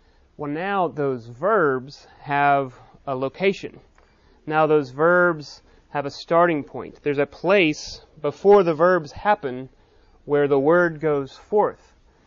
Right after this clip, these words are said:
So in other words, the location from the verbs, from the beginning of the verbs, to submit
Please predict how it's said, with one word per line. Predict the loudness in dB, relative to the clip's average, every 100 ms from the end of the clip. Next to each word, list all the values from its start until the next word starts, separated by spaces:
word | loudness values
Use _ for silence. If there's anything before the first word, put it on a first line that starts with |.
| _ _ _
So | -4
in | -2
other | 2
words, | 4 4 0
the | -4
location | -2 -4 -8 -2 -2 -2 -2 -2 -4 -10 _
from | _ -2 0
the | -2
verbs, | -2 0 2 0 -4 -10
from | -10
the |
beginning | -8 -2 0 2
of | -2
the |
verbs, | -4 -4 -6
to | -8 -12
submit | -10 -8 -4 -4 -4